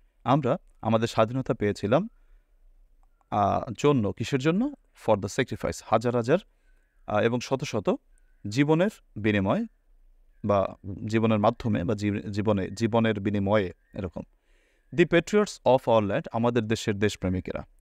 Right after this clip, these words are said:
fought, যুদ্ধ করেছিলেন, against the oppression of the West Pakistani rulers, পশ্চিম পাকিস্তানি শাসকদের বিরুদ্ধে। Finally,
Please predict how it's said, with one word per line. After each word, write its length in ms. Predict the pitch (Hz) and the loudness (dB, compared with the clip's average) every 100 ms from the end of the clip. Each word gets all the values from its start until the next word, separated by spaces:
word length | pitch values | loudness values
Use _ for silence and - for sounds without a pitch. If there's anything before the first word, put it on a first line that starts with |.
| _ - | _ 0
fought, 260 | 101 85 - | 0 0 -8
যুদ্ধ 280 | 101 117 - | -2 0 0
করেছিলেন, 500 | 104 87 - - - - _ - | -4 -4 -4 -6 -6 -10 _ -6
against 480 | 104 104 127 156 - - | -2 2 2 2 -4 0
the 140 | 107 98 107 | 2 2 0
oppression 400 | - 107 - 127 | -2 -4 -2 -2
of 140 | 104 98 | -2 -2
the 160 | 95 98 | -2 0
West 200 | 120 - - | -2 0 -2
Pakistani 520 | 95 98 - 92 90 | -2 -4 -4 -2 -2
rulers, 360 | 87 131 - - _ _ _ - | 0 -2 -2 -18 _ _ _ -2
পশ্চিম 280 | 135 - | 0 0
পাকিস্তানি 520 | 143 92 - - 101 127 _ _ _ | -4 -4 -6 -4 -2 -4 _ _ _
শাসকদের 580 | - 107 98 92 - 92 | -2 0 0 -2 -4 -4
বিরুদ্ধে। 380 | - 82 - - _ _ _ _ _ _ _ | -4 -6 -6 -12 _ _ _ _ _ _ _
Finally, 420 | - 101 92 113 | -2 0 0 -4